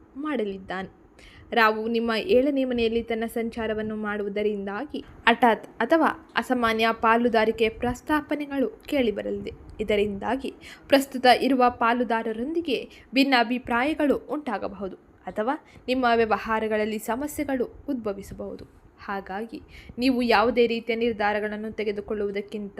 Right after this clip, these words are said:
ಮುಂಚೆ ಬಹಳ ಎಚ್ಚರಿಕೆಯಿಂದ ನೀವು ನಿಮ್ಮ ಸಲಹೆಗಾರರ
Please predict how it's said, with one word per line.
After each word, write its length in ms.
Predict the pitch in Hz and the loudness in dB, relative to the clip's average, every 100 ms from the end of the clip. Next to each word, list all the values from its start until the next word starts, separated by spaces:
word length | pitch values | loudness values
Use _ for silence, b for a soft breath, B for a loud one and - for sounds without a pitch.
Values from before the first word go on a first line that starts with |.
| 208 | -8
ಮುಂಚೆ 440 | 208 262 349 - - b b 220 | -8 -8 -8 -10 -12 b b -10
ಬಹಳ 240 | - 220 208 - | -2 0 0 -2
ಎಚ್ಚರಿಕೆಯಿಂದ 720 | 262 - 320 294 302 339 277 - - B B | -8 -6 -4 -4 -6 -6 -6 -10 -14 B B
ನೀವು 200 | 240 294 277 | 0 2 2
ನಿಮ್ಮ 220 | 247 254 | 0 -2
ಸಲಹೆಗಾರರ 800 | 254 277 269 214 220 226 220 220 | 0 0 0 2 0 2 0 2